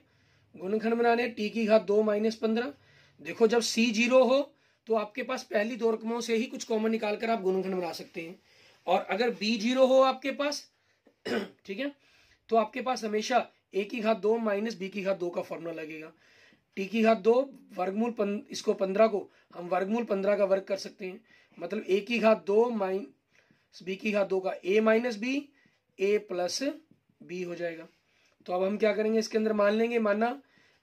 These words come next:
टी माइनस वर्गमूल पन्द्रह बर-, into टी प्लस वर्गमूल पन्द्रह बराबर में ज़ीरो। तो यहाँ से आपके पास टी कितना बना, मीन्स ज़ीरो बराबर माना, तो आपके पास टी का मान निकालने के लिए पहला शून्य ज़ीरो होगा,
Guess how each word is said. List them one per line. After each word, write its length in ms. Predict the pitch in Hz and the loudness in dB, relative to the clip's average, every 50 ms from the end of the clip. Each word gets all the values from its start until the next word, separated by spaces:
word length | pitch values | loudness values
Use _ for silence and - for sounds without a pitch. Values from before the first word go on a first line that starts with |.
| _ - | _ -10
टी 160 | 196 202 220 233 | -4 -2 -2 0
माइनस 440 | 233 226 214 208 220 226 226 220 | 2 2 2 2 2 0 -2 0
वर्गमूल 340 | 202 202 202 196 202 214 214 202 - | 0 0 0 0 0 -2 -4 -2 -2
पन्द्रह 460 | 196 185 190 185 196 208 226 247 277 - _ _ _ _ _ _ _ _ | -4 -4 -2 0 2 2 2 0 -2 -6 _ _ _ _ _ _ _ _
बर-, 240 | - - - - - - _ _ _ _ _ | -4 -4 -4 -4 -4 -8 _ _ _ _ _
into 380 | 185 185 190 190 - 247 254 269 285 - _ _ _ _ _ _ _ _ _ | -10 -10 -8 -8 -6 -6 -6 -6 -8 -12 _ _ _ _ _ _ _ _ _
टी 160 | - 214 220 220 | -2 0 0 0
प्लस 320 | 220 - 202 196 190 - | 0 0 0 0 0 0
वर्गमूल 380 | 185 185 175 170 175 185 185 185 | -2 -2 -2 -2 -2 -2 -2 -2
पन्द्रह 420 | 185 175 165 165 165 165 175 175 165 | -4 -6 -8 -8 -6 -6 -6 -6 -6
बराबर 340 | 156 151 151 143 156 160 160 | -6 -10 -12 -12 -12 -10 -6
में 260 | 175 202 226 277 277 - _ _ _ _ - | -2 -2 -2 -2 -4 -10 _ _ _ _ -16
ज़ीरो। 240 | 151 165 196 202 208 202 - _ _ _ _ _ _ _ _ _ | -10 -6 -4 -4 -4 -6 -8 _ _ _ _ _ _ _ _ _
तो 80 | - 175 | -10 -8
यहाँ 220 | 170 175 180 202 | -4 -4 -4 -2
से 100 | 202 226 | 0 0
आपके 240 | 226 220 220 - 226 | 0 0 0 -4 -4
पास 240 | 202 233 226 220 - | -2 -2 -2 -2 -4
टी 140 | - 226 226 | -2 -2 -2
कितना 260 | 220 226 226 220 226 | -2 -2 0 2 4
बना, 280 | 214 220 220 202 - - - _ _ _ _ _ _ _ _ _ _ _ _ _ _ _ _ _ _ _ _ _ _ _ _ _ _ _ _ _ _ _ _ | 4 4 2 2 -2 -4 -10 _ _ _ _ _ _ _ _ _ _ _ _ _ _ _ _ _ _ _ _ _ _ _ _ _ _ _ _ _ _ _ _
मीन्स 220 | 156 175 185 180 | -12 -10 -10 -8
ज़ीरो 200 | 180 190 196 214 | -6 0 2 4
बराबर 260 | 214 220 214 190 220 | 4 4 4 4 4
माना, 260 | 220 220 220 220 233 247 | 4 4 2 2 0 -2
तो 140 | - - 233 | -2 -2 -4
आपके 220 | 220 220 - 226 | -4 -2 -4 -6
पास 220 | 220 233 233 220 - | -6 -6 -6 -8 -8
टी 100 | 208 208 | -10 -6
का 120 | 196 214 | -4 -2
मान 160 | 208 214 214 214 | -2 -2 -2 -2
निकालने 340 | 214 220 214 214 214 226 | -2 -2 0 0 0 0
के 80 | 220 226 | -2 -2
लिए 100 | 226 226 226 - | -2 -4 -4 -6
पहला 280 | 202 190 180 202 220 220 220 | -6 -4 -2 0 -2 -2 -2
शून्य 280 | - - 220 220 233 | -4 -2 0 0 0
ज़ीरो 280 | 220 202 220 226 247 247 | 0 0 0 0 2 2
होगा, 240 | 233 254 240 269 | 2 2 2 0